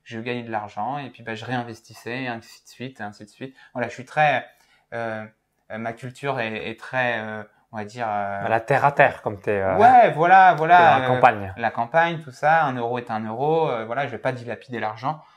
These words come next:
Speaker 1: comme des fois je peux voir dans certaines startups où on lève un million et puis, euh, et
Speaker 2: Et
Speaker 1: puis,
Speaker 2: après,
Speaker 1: l'argent, ça
Speaker 2: euh,
Speaker 1: va à droite,
Speaker 2: un
Speaker 1: à
Speaker 2: an
Speaker 1: gauche,
Speaker 2: après,
Speaker 1: et
Speaker 2: il y a
Speaker 1: puis un
Speaker 2: zéro.
Speaker 1: an, puis un an après, on fait faillite parce que, bah, parce que c'est pas un, c'est pas un projet rentable,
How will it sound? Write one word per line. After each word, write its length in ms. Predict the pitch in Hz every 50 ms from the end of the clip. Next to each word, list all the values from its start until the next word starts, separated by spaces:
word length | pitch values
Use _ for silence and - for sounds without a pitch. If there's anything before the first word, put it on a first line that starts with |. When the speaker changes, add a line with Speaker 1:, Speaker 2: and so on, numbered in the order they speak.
| _ _ _
Speaker 1:
comme 260 | - 131 127 123 117
des 100 | 117 120
fois 180 | 113 - 147 143
je 80 | 143 -
peux 120 | - 113
voir 200 | 107 120 127 131
dans 80 | 123 117
certaines 320 | - 107 104 - 113 113
startups 440 | - - 131 - - 170 165 160 160 -
où 40 | 120
on 120 | 107 107
lève 180 | 113 117 113 113
un 80 | 110
million 460 | 107 110 107 110 113 123 139 160 160 143
et 160 | 113 104 101
puis, 320 | - _ 131 135 131 120
euh, 80 | 107 - - _ _ _ _ _ _ _ -
et 60 | -
Speaker 2:
Et 20 | 117
Speaker 1:
puis, 120 | 110 104
Speaker 2:
après, 280 | 104 98 95 - - -
Speaker 1:
l'argent, 360 | 117 117 120 113 107 107 107
ça 60 | 107
Speaker 2:
euh, 40 | -
Speaker 1:
va 80 | 107 117
à 60 | 117
droite, 220 | 120 117 127 127
Speaker 2:
un 40 | 135 131
Speaker 1:
à 180 | 123 127 127
Speaker 2:
an 40 | 143
Speaker 1:
gauche, 120 | 165 175
Speaker 2:
après, 140 | - 156 147
Speaker 1:
et 40 | 143
Speaker 2:
il 20 |
y 20 | 139
a 40 | 135
Speaker 1:
puis 40 | 135
un 40 | 135
Speaker 2:
zéro. 240 | 170 151 147 156
Speaker 1:
an, 60 | - - - - _ _ _
puis 140 | - - 120
un 180 | - 127 131 131
an 100 | 123 113
après, 280 | 110 104 - - 147
on 100 | 156 165
fait 160 | 160 - 117
faillite 420 | - - 101 98 113 143 160 156 -
parce 160 | 113 - _
que, 160 | _ - 131 131
bah, 260 | 120 104 104 104 - - - _ _ _
parce 100 | 104 -
que 80 | - 113
c'est 140 | - 110
pas 140 | 104 - 113
un, 280 | 110 107 110 107 104 - _ _ _ _
c'est 180 | _ _ 117 107
pas 140 | - 117 107
un 100 | 107 104
projet 280 | - - 107 104 107
rentable, 500 | 101 127 147 151 190 175 143 117 107 104